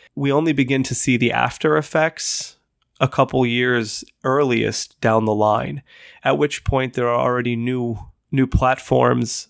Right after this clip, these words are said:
and new tools and new services that are out there. So I think, this is my opinion, I think that the studies a lot of times are playing catch up. And I think technology is moving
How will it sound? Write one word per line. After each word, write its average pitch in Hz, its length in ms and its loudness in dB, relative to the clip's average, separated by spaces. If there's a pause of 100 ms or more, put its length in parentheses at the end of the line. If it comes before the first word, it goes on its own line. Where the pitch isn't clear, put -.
(100)
and 113 480 2 (320)
new 127 160 2
tools 139 520 0
and 120 120 2
new 120 120 4
services 120 560 0
that 113 120 2
are 104 100 0
out 117 260 0
there. - 220 0
So 127 160 0
I 123 80 4
think, - 460 -2 (420)
this 127 180 0
is 120 100 -2
my 139 200 2
opinion, 123 640 0
I 127 120 0
think 131 340 -2
that 120 140 0
the - 80 -6
studies 135 800 0 (160)
a 135 60 0
lot 127 300 2
of 127 100 -2
times 120 580 0 (100)
are 113 280 2
playing 120 340 -2
catch - 340 -4
up. - 260 -6 (220)
And 117 360 0
I 131 100 0
think 127 280 -2
technology 123 840 0
is 107 180 -2
moving 110 460 -2